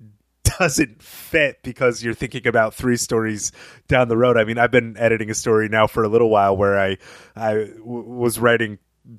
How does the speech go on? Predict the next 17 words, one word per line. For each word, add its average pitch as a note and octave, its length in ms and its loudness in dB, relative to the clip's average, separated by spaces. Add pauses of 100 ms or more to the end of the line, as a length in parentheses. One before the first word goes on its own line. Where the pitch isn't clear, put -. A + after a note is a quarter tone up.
two D3+ 200 0
novels A2+ 540 0
away A#2 360 2
from B2 260 -2
<laughs> - 120 -14
what - 260 0
this - 300 0
could - 200 -4
basically C#3 480 -2
preface, - 640 -6 (260)
you D3+ 60 0
know, D3+ 160 2
prefatory C#3+ 640 0
<laughs> - 0 -
short D3 300 0
story D#3 480 2
is. A#2 220 0